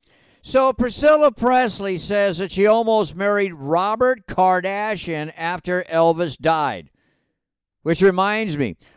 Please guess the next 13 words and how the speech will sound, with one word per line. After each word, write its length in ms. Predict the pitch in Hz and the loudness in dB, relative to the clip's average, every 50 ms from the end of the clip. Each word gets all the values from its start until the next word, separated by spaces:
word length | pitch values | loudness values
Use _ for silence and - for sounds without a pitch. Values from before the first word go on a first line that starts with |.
| _ - | _ -12
Robert 600 | 113 120 139 160 175 190 208 208 226 226 220 165 | -6 0 2 4 4 4 4 2 2 0 0 0
Kardashian's 580 | 180 190 196 202 202 202 196 156 170 180 185 143 | -2 -2 -2 -2 -2 -4 -6 -6 -6 -8 -6 -4
best 260 | 165 190 185 165 - | -2 -2 -2 -2 -4
friend, 240 | - 190 196 185 175 | -4 -4 -2 2 2
O 140 | 185 185 180 | 2 2 2
J 240 | 151 170 175 170 | 0 -2 -4 -4
Simpson, 500 | 147 - - 180 196 214 180 - 147 143 | -4 -4 -4 -4 -4 -6 -6 -6 -6 -4
reportedly 680 | 147 147 139 - - 160 190 202 196 175 160 160 156 147 | -4 -4 -4 -2 2 2 2 2 2 -2 -4 -6 -6 -4
had 260 | 156 165 170 175 175 | -4 -4 -6 -6 -6
an 140 | 170 170 160 | -6 -6 -6
affair 560 | 151 123 - 170 185 214 220 208 180 156 147 | -8 -6 -4 -2 0 2 2 2 2 2 2
with 400 | 139 143 143 139 139 123 - - | 2 2 2 2 2 0 -2 -8
Kris. 580 | - - 175 175 160 160 175 185 - - - | -10 -4 -2 0 2 2 2 0 -2 -4 -10